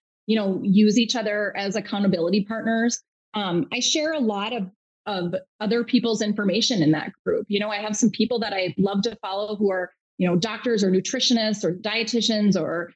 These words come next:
you know, fitness experts on Instagram and different places. And I share a lot of their information.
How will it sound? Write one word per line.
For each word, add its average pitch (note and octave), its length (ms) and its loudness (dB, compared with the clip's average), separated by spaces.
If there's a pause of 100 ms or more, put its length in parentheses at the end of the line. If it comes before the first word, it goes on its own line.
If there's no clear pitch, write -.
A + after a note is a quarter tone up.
(140)
you G3+ 80 0
know, E3+ 140 -4
fitness C#4 360 0
experts A3 680 -4
on G3 140 -4
Instagram G#3 680 0
and G3 80 6
different G#3+ 280 -2
places. G3+ 400 0
And F#3+ 80 0
I F#3 80 0
share B3+ 260 0
a C4+ 40 -2
lot F#3 200 0
of F#3 80 0
their F#3 160 -4
information. F#3+ 760 -2